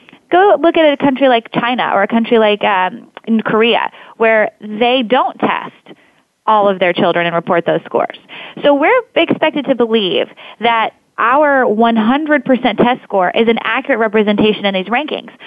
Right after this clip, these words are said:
when really it's our one hundred percent versus the top twenty-five, top ten percent of some of these other countries,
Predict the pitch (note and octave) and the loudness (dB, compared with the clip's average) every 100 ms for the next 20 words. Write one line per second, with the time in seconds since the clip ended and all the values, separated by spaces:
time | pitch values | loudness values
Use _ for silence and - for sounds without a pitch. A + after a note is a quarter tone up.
0 | - - B3+ B3+ F#4+ E4 A#3 A#3 - A#3 | -14 -4 0 2 4 2 0 -4 -2 -2
1 | A#3 A3+ G#3 A#3 A#3 - A3 G#3 D3+ G#3+ | -2 -4 -4 -2 -4 -4 -2 -2 -2 -4
2 | G#3+ G#3+ F#3+ - - G#3+ - - A3 G#3+ | -2 -4 -4 -2 -2 -2 -4 -6 -6 -2
3 | G#3+ G3+ - G3 - - A#3+ A#3 G#3+ F#3 | -2 -2 -2 -4 -2 -2 0 -2 -2 -4
4 | E3+ G3+ A3 A3 G#3+ G#3 F#3 F#3 B3+ C#4 | -4 -4 -2 -2 -2 0 0 0 -4 -4
5 | G3+ | -8